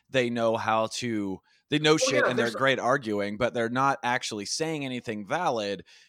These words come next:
Speaker 1: They're just fucking ro-, like, spinning their gears and just, and people go listen to that shit and they just absorb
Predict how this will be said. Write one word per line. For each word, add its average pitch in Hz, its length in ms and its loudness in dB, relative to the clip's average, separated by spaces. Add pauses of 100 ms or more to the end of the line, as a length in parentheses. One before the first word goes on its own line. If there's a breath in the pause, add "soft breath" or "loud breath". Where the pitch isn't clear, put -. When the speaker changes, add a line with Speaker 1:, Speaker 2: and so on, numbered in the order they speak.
Speaker 1:
They're 131 100 -2
just 139 560 0
fucking 131 360 -2
ro-, 123 240 2
like, 113 180 -4
spinning 143 340 0
their 117 120 0
gears 131 440 0
and 117 140 -2
just, 110 240 -6
and 120 180 0
people 160 220 0
go 143 160 2
listen 147 400 2
to 139 60 0
that 123 240 6
shit 127 240 0
and 120 100 -2
they 120 60 2
just 117 160 -6
absorb 135 580 0